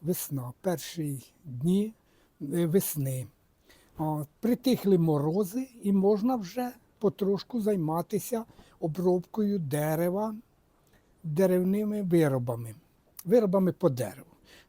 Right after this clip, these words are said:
А, а для того, щоб ним-, ними займатися, треба підготовити інструменти. Одним з таких інструментів для обробки дерева є, використовують, е,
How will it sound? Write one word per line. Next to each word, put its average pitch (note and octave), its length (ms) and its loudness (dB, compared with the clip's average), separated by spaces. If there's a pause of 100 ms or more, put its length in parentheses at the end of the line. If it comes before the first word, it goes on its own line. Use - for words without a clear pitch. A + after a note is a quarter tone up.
(200)
А, C#3+ 140 -6 (600)
а G3+ 120 2
для A3+ 180 4
того, C#4+ 240 4
щоб A3 240 2
ним-, F#3+ 400 2 (140)
ними G3+ 240 4
займатися, B3 460 0
треба A3+ 280 -2
підготовити A3 1000 0 (160)
інструменти. D3+ 960 0 (580)
Одним G#3+ 300 4
з - 80 -8
таких G#3 360 2
інструментів G3 880 2 (680)
для D#3 180 0
обробки F#3+ 520 2
дерева F3+ 480 2 (500)
є, A#3 220 0 (1800)
використовують, G#3 840 2
е, F#3 380 2